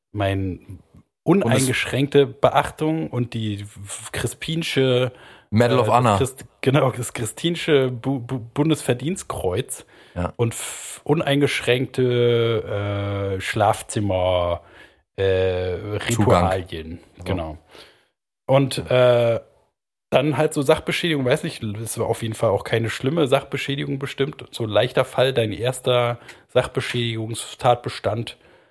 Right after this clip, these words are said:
Speaker 1: da wird nicht viel passieren, denk ich mal. Leichte Geldstrafe vielleicht irgendwie.
Speaker 2: Ja, ne?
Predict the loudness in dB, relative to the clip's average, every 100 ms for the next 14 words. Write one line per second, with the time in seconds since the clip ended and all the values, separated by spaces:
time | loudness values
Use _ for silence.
0 | _ -6 -4 -4 -6 -4 -4 -2 -2 0
1 | -2 -2 -6 -6 -4 0 0 -2 -4 -2
2 | -2 -4 -8 -4 -4 -4 -14 -16 -16 -16
3 | -16 -14 -8 0 4 6 4 2 -6 0
4 | 0